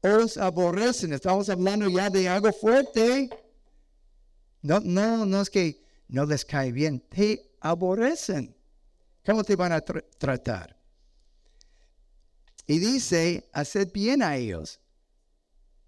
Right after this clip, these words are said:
¿Cómo? Dice un dominicano, pastores también. ¿Cómo? Ese sinvergüenza tiene que pagar, yo tengo, tengo que defenderme. Bueno,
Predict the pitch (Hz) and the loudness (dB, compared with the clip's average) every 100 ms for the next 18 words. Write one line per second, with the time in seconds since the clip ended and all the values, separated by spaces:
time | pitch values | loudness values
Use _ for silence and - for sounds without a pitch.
0 | _ - 127 202 208 135 - - _ _ | _ 0 4 6 6 2 -8 -18 _ _
1 | _ _ _ _ 139 127 139 131 131 135 | _ _ _ _ -6 -4 -2 -2 -2 -4
2 | 123 123 - 147 - 247 190 - 139 156 | -4 -4 -2 -2 0 0 0 -4 -4 -4
3 | 135 - _ _ _ _ - 156 202 233 | -4 -8 _ _ _ _ -2 2 4 4
4 | 180 - - - _ _ _ _ _ _ | 2 -4 -10 -20 _ _ _ _ _ _
5 | _ _ _ _ _ _ _ _ _ _ | _ _ _ _ _ _ _ _ _ _
6 | _ _ _ - - - 127 123 110 165 | _ _ _ -18 -10 -4 -2 -2 0 0
7 | 190 127 135 135 120 123 123 165 175 135 | 0 -2 -4 -4 -2 -2 -2 0 0 -2
8 | 131 147 123 - _ _ _ _ - _ | -2 -2 -4 -10 _ _ _ _ -20 _
9 | - 147 131 143 147 143 131 190 175 120 | -2 -2 0 0 0 0 2 2 2 0
10 | 80 - _ _ _ _ _ _ _ _ | -4 -12 _ _ _ _ _ _ _ _
11 | _ _ - 175 185 90 | _ _ -2 0 0 -4